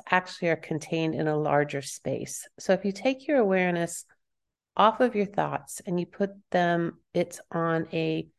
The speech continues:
space contained in, so let's use the analogy of a blue sky day and clouds coming through, constantly running through. Those are the thoughts. Put your awareness on the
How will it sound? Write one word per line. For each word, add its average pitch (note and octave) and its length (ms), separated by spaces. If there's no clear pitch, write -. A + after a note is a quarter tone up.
space G3 480
contained F3 800
in, D3 380
so - 180
let's F#3+ 220
use G3 140
the F#3+ 120
analogy D#3+ 460
of D#3 60
a D3+ 100
blue D#3 240
sky D#3 300
day D#3+ 480
and D#3+ 140
clouds D#3+ 400
coming F3 320
through, F#3+ 520
constantly E3+ 580
running F3 340
through. F3+ 480
Those E3 200
are E3+ 60
the E3+ 140
thoughts. F3 640
Put A3+ 220
your C4+ 260
awareness F3+ 640
on E3 300
the D#3 260